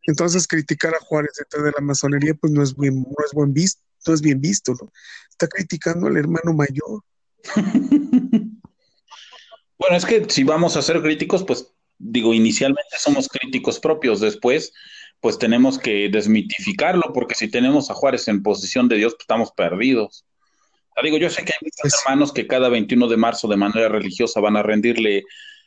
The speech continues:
Speaker 2: honores y ya, pues, está padre. Yo no lo critico, yo solamente pienso que ya pasó su tiempo y que mi tiempo es, es distinto totalmente,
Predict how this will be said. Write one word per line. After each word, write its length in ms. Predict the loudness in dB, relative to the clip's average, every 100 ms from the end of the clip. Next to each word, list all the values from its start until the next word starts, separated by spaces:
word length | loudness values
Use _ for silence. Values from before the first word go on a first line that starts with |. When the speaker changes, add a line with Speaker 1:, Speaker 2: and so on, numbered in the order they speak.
| _
Speaker 2:
honores 480 | 2 4 4 2 0
y 60 |
ya, 220 | 2 2 2
pues, 140 | -2
está 180 | 0 0
padre. 380 | 0 0 -2 -8 _ _ _ _ _
Yo 320 | -4 0 4
no 100 | 4
lo 200 | 4 2
critico, 540 | 0 -2 -2 -2 -2 -2
yo 220 | 0 0
solamente 640 | 2 2 4 2 2 0 -2 -16 -20 -20 _ _ _ -20 _ -20 -4
pienso 380 | -2 0 -2
que 480 | -2 -2 0 0 0
ya 260 | -2 -2 -2
pasó 240 | -4 -2
su 160 | -2 -2
tiempo 380 | 0 0 2 0
y 100 | 2
que 120 | 2
mi 180 | 2 2
tiempo 500 | 0 0 2 4 4
es, 220 | 2 -2
es 140 | -4
distinto 420 | -2 -4 0 0 -2
totalmente, 640 | -2 -2 0 0 -2 -8